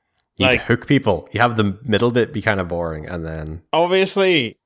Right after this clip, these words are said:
Speaker 2: since I was looking for something of this genre to play, like, the combat hooked me in on its own,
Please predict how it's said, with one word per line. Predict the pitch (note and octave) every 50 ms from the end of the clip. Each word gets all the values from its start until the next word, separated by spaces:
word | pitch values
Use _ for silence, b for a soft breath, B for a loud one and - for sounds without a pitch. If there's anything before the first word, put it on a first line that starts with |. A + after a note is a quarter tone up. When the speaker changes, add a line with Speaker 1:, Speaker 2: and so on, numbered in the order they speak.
| _ _ _ _ _ _ _ _ _ -
Speaker 2:
since | - - D#3+ C#3+ C3 -
I | A2 B2+ B2+
was | B2 B2 A2+ A2+
looking | G#2+ - - A2 A2+ A2+ A2 - _ _ _ _
for | - A2+
something | - - A#2 A2 A#2+ A#2 A2+
of | A2+ A2
this | A2 G#2+ G2+
genre | - A2 G#2 G#2 G#2 G#2 G2+
to | G2+ G#2
play, | - - G#2 G2+ G2+ G2+ A#2 C#3 C#3+ - _ _ _ _ _ _ _ _ _ _ _ -
like, | G#2 G#2 - - _ _
the | C#3 B2+
combat | - - - D3 B2+ B2+ B2+ B2 C3+ C3 B2+ B2+
hooked | - - C3 B2+ - -
me | A#2 A2+ G#2+ G#2+
in | G#2+ G#2+ G#2+ A#2 - _ _ _ _ _ _ -
on | A#2+ A#2
its | A#2 A2 - -
own, | A2+ A#2 C3 D3 D#3+ D#3